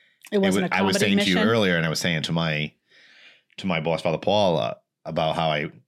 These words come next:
Speaker 2: I now appreciate what priests have had to deal with, with
Speaker 1: Yeah.
Speaker 2: watching, looking at people with their masks on.
Speaker 1: Doing, like, a homily,
Speaker 2: Eyes
Speaker 1: not
Speaker 2: do
Speaker 1: being able
Speaker 2: not.
Speaker 1: to get
Speaker 2: Very
Speaker 1: it.
Speaker 2: few people speak with their eyes, uh, was what I realized.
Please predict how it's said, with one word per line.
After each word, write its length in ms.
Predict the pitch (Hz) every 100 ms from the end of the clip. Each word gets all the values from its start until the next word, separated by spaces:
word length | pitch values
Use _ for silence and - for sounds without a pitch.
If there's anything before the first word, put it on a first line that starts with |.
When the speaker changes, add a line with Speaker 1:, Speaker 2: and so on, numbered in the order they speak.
| _ -
Speaker 2:
I 80 | 82
now 200 | 82 80
appreciate 460 | - 104 95 80
what 260 | 76 78 -
priests 240 | - 110 92
have 100 | 80
had 200 | 82 80
to 100 | 80
deal 260 | 71 131 139
with, 240 | 78 69
with 100 | -
Speaker 1:
Yeah. 120 | 165 160
Speaker 2:
watching, 420 | 92 - 82 78
looking 300 | 92 - 82
at 100 | -
people 360 | 80 - 80
with 140 | 73 -
their 120 | 71
masks 540 | 69 82 107 - -
on. 260 | 69 64 67 - _ _ _ _ _ _ -
Speaker 1:
Doing, 200 | 185 170
like, 100 | -
a 60 |
homily, 460 | 156 175 175 165 -
Speaker 2:
Eyes 240 | 208 107
Speaker 1:
not 80 | -
Speaker 2:
do 60 | 95
Speaker 1:
being 100 | 92
able 100 | 90
Speaker 2:
not. 120 | 92
Speaker 1:
to 60 | 92
get 100 | 113
Speaker 2:
Very 140 | 127
Speaker 1:
it. 80 | 131
Speaker 2:
few 120 | 120
people 300 | - 104 98
speak 240 | - 92 90
with 140 | 82
their 100 | 82
eyes, 320 | 80 78 76
uh, 100 | - 85
was 180 | 78
what 220 | 78 78 -
I 100 | 73
realized. 680 | 73 73 69 65 62 -